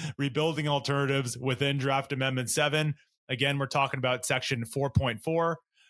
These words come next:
For four point four point one, recruitment assumption for, for the rebuilding calculation, we at A S G A support, support option B, which is, um, using a low recruitment regime to calculate the fishing mortality for rebuilding.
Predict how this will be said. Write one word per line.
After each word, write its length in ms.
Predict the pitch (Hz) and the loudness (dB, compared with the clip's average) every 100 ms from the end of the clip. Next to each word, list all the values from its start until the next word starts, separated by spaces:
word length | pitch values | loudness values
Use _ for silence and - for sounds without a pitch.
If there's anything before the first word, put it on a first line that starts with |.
| _ _ | _ _
For 480 | 143 135 127 120 - _ _ | -2 0 2 0 -4 _ _
four 160 | - 170 | -2 -2
point 260 | 170 165 151 | 0 -2 0
four 180 | 156 156 | -2 -2
point 280 | - 139 | -2 -4
one, 420 | 135 160 170 175 151 - | 0 0 0 0 -4 -8
recruitment 440 | 123 - 185 180 | -6 -2 0 0
assumption 520 | 160 165 156 - 151 | 0 0 0 0 -2
for, 280 | 139 143 131 - | -2 -2 -2 -2
for 80 | |
the 80 | 135 | -2
rebuilding 400 | 135 127 143 131 | 0 0 0 0
calculation, 760 | 135 135 131 127 127 - 127 117 - - - | 0 0 0 0 2 0 0 -2 -6 -14 -2
we 160 | 139 | 0
at 80 | 143 | 2
A 120 | 135 | 2
S 180 | 135 - | 0 -2
G 140 | - | -4
A 120 | 139 135 | -2 -2
support, 580 | - - 135 127 - | -4 -6 -4 -4 -6
support 280 | - 131 135 | -12 -6 -4
option 440 | 127 127 - 107 104 | 0 -2 -2 -6 -4
B, 360 | 147 151 156 - _ _ _ _ | -2 0 0 -4 _ _ _ _
which 260 | 127 120 | -4 -2
is, 440 | 139 123 123 117 110 | -2 0 -2 -4 -4
um, 220 | - 117 120 | -4 -6 -2
using 320 | 139 135 135 | -2 0 0
a 160 | 120 120 | 0 -2
low 240 | 120 143 | 0 0
recruitment 640 | 151 147 - 143 127 - | 0 -2 -4 -4 -4 -6
regime 500 | 120 113 127 123 123 113 | -6 -6 -4 -4 -6 -8
to 60 | |
calculate 640 | 120 113 113 117 113 110 - | -4 -4 -2 -2 0 -2 -4
the 60 | |
fishing 300 | 113 117 117 | -6 -4 -2
mortality 560 | 113 113 113 110 110 107 | -4 -4 -2 -2 -2 -4
for 200 | 95 110 | -6 -8
rebuilding. 600 | 104 98 135 131 131 127 | -8 -4 -2 -2 -4 -4